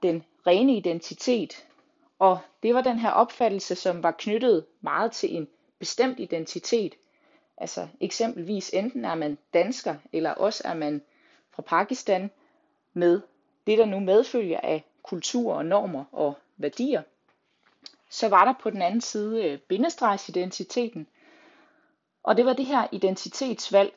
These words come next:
som stadig opererer med en adskillelse af to forskellige kulturer. Så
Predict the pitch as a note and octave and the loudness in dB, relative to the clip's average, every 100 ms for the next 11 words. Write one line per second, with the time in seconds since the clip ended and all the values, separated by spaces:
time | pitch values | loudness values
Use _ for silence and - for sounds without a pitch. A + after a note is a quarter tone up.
0 | _ - - E3 D3+ _ _ _ - - | _ -4 0 0 -2 _ _ _ -18 2
1 | G#3+ B3 C#4+ F3+ _ _ _ _ _ _ | 6 6 4 -2 _ _ _ _ _ _
2 | F#3+ F3+ F3+ B3 F3+ E3 D#3+ D#3 - F#3 | 2 6 6 4 2 -2 -4 -6 2 4
3 | C#4+ - A#3 D3+ - - D#3 D#3 - A#3 | 4 0 -4 -4 -6 -6 -4 -4 -4 -6
4 | _ - - G#3 E3 - E3+ D#3 - C#4 | _ -10 0 0 0 -4 -8 -6 -4 -2
5 | E3 D3+ _ _ _ _ _ _ - G3 | -4 -6 _ _ _ _ _ _ 2 4